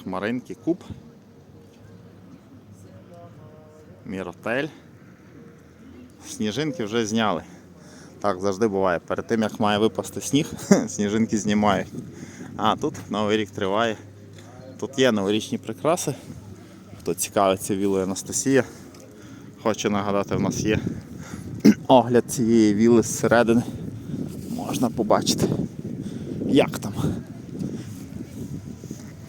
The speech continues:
Та, сніг випав, але не тане. То, що мороз. Правда, випало його небагато.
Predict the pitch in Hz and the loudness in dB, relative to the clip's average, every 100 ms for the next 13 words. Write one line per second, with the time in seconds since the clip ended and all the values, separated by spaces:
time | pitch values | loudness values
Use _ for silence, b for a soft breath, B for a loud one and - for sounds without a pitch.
0 | - - - - - - B B B - | -18 -18 -18 -18 -18 -20 B B B 2
1 | - - 208 - 247 - 190 156 151 - | 4 4 4 8 8 8 8 8 4 0
2 | - - - - - B B B B - | -10 -16 -18 -18 -20 B B B B 2
3 | 269 170 135 98 - B B B - - | 4 6 4 4 -4 B B B -18 -20
4 | B B B B B - - - - - | B B B B B -18 -18 -18 -18 -18
5 | - - 104 123 117 123 101 - - - | -6 -2 0 4 6 6 4 0 -10 -16
6 | - - - B B B - 113 104 117 | -14 -14 -14 B B B -2 2 4 4
7 | 170 131 113 98 101 90 95 101 98 | 2 2 2 2 0 -2 -2 -2 -4